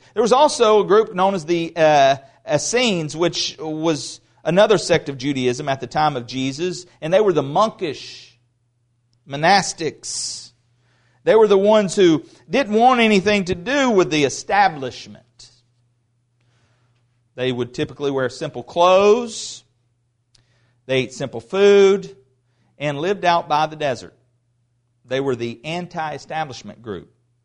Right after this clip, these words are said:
They were the ones, by the way, who copied down the scriptures, which were found later, uh, nineteen forty-eight Dead Sea Scrolls.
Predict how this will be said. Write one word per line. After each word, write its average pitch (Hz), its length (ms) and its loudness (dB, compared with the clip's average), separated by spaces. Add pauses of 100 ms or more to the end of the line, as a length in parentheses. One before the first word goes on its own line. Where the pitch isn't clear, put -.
(720)
They 196 160 4
were 330 100 -2
the 214 80 2
ones, 165 280 0
by 165 160 2
the 160 80 -2
way, 160 340 2 (200)
who 151 100 -6
copied 170 480 -2
down 156 260 0
the 139 100 -8
scriptures, 190 680 -6
which 156 240 -8
were 143 160 -4
found 160 360 0
later, 175 380 -2 (460)
uh, 120 200 -8
nineteen 143 440 -12
forty-eight 147 920 -8
Dead 131 220 -8
Sea 143 160 -14
Scrolls. - 640 -14